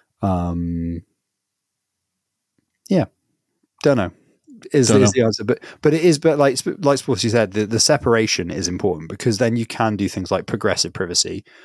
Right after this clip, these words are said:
Speaker 1: because you can create any number of names from any number of wallets, and you can do the attestations for the D I D and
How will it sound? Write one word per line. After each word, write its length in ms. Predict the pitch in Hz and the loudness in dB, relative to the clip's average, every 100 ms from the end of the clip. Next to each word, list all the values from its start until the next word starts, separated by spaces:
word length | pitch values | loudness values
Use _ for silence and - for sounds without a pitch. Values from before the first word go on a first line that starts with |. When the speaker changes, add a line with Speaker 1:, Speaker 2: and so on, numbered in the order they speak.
| _ | _
Speaker 1:
because 240 | - 117 127 | -4 0 2
you 80 | 135 | 2
can 100 | 139 | 0
create 260 | 143 123 | 2 2
any 180 | 120 127 | 2 0
number 220 | 120 107 | 0 0
of 100 | 101 | -2
names 340 | 107 98 95 90 | -2 -2 -2 -6
from 140 | 107 | -6
any 140 | 110 | -2
number 220 | 120 104 98 | 0 0 -2
of 80 | |
wallets, 520 | 90 85 76 - - - _ _ _ _ _ _ | -4 -4 -4 -6 -8 -8 _ _ _ _ _ _
and 160 | 107 104 | -4 -2
you 120 | 101 | -4
can 180 | - 92 | -4 -4
do 160 | 104 | -2
the 100 | 95 | 0
attestations 720 | 95 87 101 - 101 95 95 78 | 0 -2 -4 -4 -4 -4 -6 -8
for 100 | - | -12
the 80 | 85 | -12
D 220 | 98 95 | -6 -4
I 100 | 87 | -2
D 320 | 101 151 139 | 0 2 0
and 480 | 92 101 98 95 82 | -2 -6 -6 -8 -8